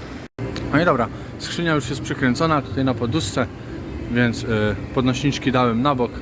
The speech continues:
ale zatrzymam je, bo będą mi potrzebne do sanek. E, więc teraz tak, będziemy przykręcać rozrusznik z powrotem, będziemy przykręcać półosie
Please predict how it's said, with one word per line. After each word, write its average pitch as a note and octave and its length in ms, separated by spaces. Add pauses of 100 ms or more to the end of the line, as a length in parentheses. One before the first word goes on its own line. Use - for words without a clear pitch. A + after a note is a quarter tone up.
(140)
ale A#2 240 (200)
zatrzymam C3 520
je, B2 120
bo A2 180
będą A#2 240
mi A#2+ 120
potrzebne A#2 400
do A2 100
sanek. C#3 320 (760)
E, G#2+ 140
więc C3+ 260
teraz C3+ 320
tak, G#2+ 220 (140)
będziemy B2+ 540 (520)
przykręcać C#3+ 560
rozrusznik C3+ 540
z - 40
powrotem, D#3+ 480 (460)
będziemy B2+ 260
przykręcać B2+ 480
półosie D#3 500